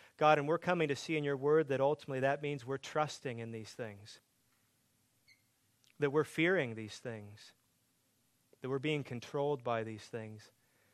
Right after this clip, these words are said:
And God, we know we should only fear you. And we should only be controlled by our desire to please you. We should only trust in you.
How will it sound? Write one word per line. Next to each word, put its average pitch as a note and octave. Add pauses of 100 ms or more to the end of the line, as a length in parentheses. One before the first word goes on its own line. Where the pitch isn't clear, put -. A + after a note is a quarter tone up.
(1000)
And B2+
God, C3+
we D3
know D3
we D3
should C3+
only C3+
fear B2+
you. A2+ (1400)
And B2
we B2+
should B2+
only D3+
be C#3+
controlled C3+
by A#2
our B2
desire B2
to A#2
please A#2+
you. B2+ (720)
We C3+
should -
only D3
trust C#3
in C3
you. A2+